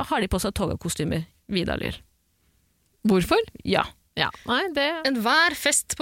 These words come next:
Speaker 3: Paradise Hotel er i bunn og grunn en togafest.
Speaker 2: <laughs> Ja, det er sant, det er et godt poeng. Ja, det er, eh, ja, det er
Speaker 1: Så, så lett kunne du svare på.
Speaker 2: Altså, hadde, hadde jeg fått, eh, blader, så hadde jeg lagd et skjørt og klistret noe på puppene mine og kalt det en party.
Speaker 1: Mm.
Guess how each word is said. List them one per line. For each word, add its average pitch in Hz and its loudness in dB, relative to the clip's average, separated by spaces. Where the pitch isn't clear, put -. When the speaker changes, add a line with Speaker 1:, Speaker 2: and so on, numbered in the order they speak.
Speaker 3:
Paradise 233 2
Hotel 247 0
er 349 6
i 277 4
bunn 233 4
og 233 4
grunn 226 4
en 226 2
togafest. 226 2
Speaker 2:
<laughs> - 4
Ja, 214 6
det 453 0
er - -2
sant, 233 0
det 254 -6
er 523 0
et 427 0
godt 294 -4
poeng. 247 -2
Ja, 359 2
det 277 0
er, 254 2
eh, 233 4
ja, 330 4
det 359 2
er 302 6
Speaker 1:
Så, 285 4
så 277 4
lett 311 0
kunne 254 -2
du - -
svare 180 0
på. 285 2
Speaker 2:
Altså, 320 6
hadde, 294 4
hadde 233 4
jeg 226 4
fått, - -2
eh, 233 4
blader, 226 2
så 294 2
hadde 202 2
jeg 196 2
lagd 185 2
et 202 0
skjørt - 0
og 196 2
klistret 233 0
noe 175 -4
på 190 -2
puppene 190 -2
mine 190 2
og 240 0
kalt 175 -2
det 196 0
en 190 -2
party. 196 0
Speaker 1:
Mm. 233 -2